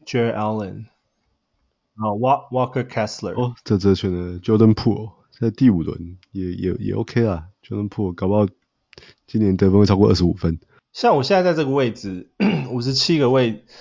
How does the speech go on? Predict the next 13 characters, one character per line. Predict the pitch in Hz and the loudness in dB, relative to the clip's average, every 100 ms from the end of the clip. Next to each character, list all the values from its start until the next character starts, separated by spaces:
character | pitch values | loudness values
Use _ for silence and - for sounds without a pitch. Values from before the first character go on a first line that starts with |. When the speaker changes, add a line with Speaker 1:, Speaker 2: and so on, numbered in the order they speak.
| - - _ _ _ - | -20 -20 _ _ _ -2
Speaker 1:
位 | 143 127 | 2 2
置， | 104 110 101 101 98 - _ _ _ _ _ | -2 -4 -2 -4 -6 -12 _ _ _ _ _
我 | - 131 | 0 2
如 | 131 170 | 4 6
果 | 151 | 4
选 | 123 - 113 | 2 -2 -2
进 | 110 151 | 0 0
了 | 127 107 107 _ _ _ _ _ _ - | 2 2 -2 _ _ _ _ _ _ -6
Miles | 131 131 131 131 | 0 2 2 -2
Turner， | - 123 113 101 | -2 0 0 -2
我 | 107 | -4
现 | 113 | -2
在 | 135 123 117 | 2 2 0